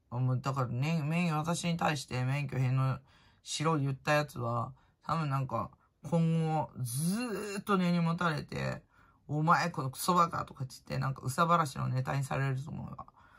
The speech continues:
マジに。許せん。言っちゃいけないことなんだよ。結構言われたのがね、六月なんだけど、六月なんだけど、ずーっと忘れることなく、心に引っかかって、もやついて、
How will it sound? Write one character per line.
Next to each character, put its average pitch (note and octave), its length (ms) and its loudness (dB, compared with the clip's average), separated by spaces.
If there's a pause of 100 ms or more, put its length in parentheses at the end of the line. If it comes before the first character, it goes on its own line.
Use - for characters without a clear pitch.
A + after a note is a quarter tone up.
(220)
マ B2 200 4
ジ G#2 140 -4
に。 G2 80 -8 (380)
許 D3 300 4
せ - 300 0
ん。 - 220 -4 (720)
言 D3+ 120 2
っ - 20 -4
ち - 240 -2
ゃ F#3 100 4
い E3+ 80 2
け D#3+ 140 -2
な D3+ 160 0
い D3 40 0
こ C#3+ 80 -2
と C#3 80 -4
な C3+ 120 2
ん A#2 80 0
だ A#2 80 -4
よ。 A2+ 80 -6
結 E3 340 0
構 E3 160 2
言 D3 180 2
わ F3 140 8
れ F#3+ 160 0 (180)
た F#3 140 10
の E3+ 180 2
が B2+ 140 0
ね、 A#2+ 260 -4
六 C3+ 300 0
月 E3 240 2
な C3 160 0
ん B2 80 -4
だ B2+ 100 -4
け A#2+ 120 -4
ど、 C3+ 400 -4 (500)
六 E3+ 400 -2
月 G#3 300 0
な F#3 160 6
ん D3+ 100 0
だ C3+ 100 2
け C3+ 80 2
ど、 C#3+ 120 0
ず C#3+ 200 -2
ー G3+ 180 0
っ - 20 -8
と F#3+ 100 -2 (100)
忘 F3 220 0
れ F#3+ 140 2
る F#3 100 -2
こ F#3 140 -4
と F3+ 160 0
な D#3+ 160 2
く、 D#3 440 -2 (540)
心 F3+ 540 0
に D#3 200 2
引 C#3+ 140 -4
っ C3 60 -12
か D#3 160 0
か D#3+ 140 2
っ E3 60 -2
て、 C3 400 -4
も B2+ 260 4
や E3+ 140 4
つ F3 220 -2
い F3+ 120 0
て、 D#3+ 420 2